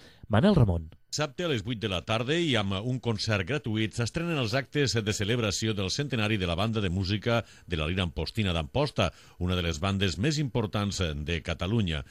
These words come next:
Speaker 2: De fet, es presentarà el programa i s'estrenarà l'obra, doncs, per encàrrec del centenari, Reminiscències del Taiques, una suite sinfònica del compositor ampostí i exmúsic de la Lira Ampostina, Ernest Sebastià Torrent.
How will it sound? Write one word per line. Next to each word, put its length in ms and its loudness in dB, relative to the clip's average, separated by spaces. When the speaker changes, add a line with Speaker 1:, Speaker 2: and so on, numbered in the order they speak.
Speaker 2:
De 160 -6
fet, 320 2
es 80 -4
presentarà 400 -2
el 60 -4
programa 340 -2
i 60 -2
s'estrenarà 420 -2
l'obra, 380 2
doncs, 240 -4
per 140 -2
encàrrec 340 -2
del 160 -2
centenari, 600 0
Reminiscències 1000 0
del 240 -2
Taiques, 480 0
una 240 -2
suite 240 -4
sinfònica 640 -2
del 160 -2
compositor 560 -2
ampostí 460 -2
i 80 2
exmúsic 400 -2
de 160 -2
la 80 0
Lira 160 -2
Ampostina, 540 -2
Ernest 480 0
Sebastià 480 -2
Torrent. 460 0